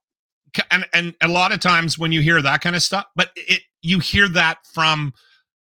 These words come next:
Kyle Davidson, who does a, a thirty-seven second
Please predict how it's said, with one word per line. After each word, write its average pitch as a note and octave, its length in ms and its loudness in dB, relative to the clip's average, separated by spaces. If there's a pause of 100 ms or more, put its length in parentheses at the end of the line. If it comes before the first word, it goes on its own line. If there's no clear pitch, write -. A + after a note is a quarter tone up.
(120)
Kyle D#3+ 340 0
Davidson, C3+ 720 -2 (120)
who E3 140 0
does D3+ 300 2
a, C3+ 220 -2 (480)
a C#3+ 100 0
thirty-seven D3+ 800 -2
second C3+ 500 -2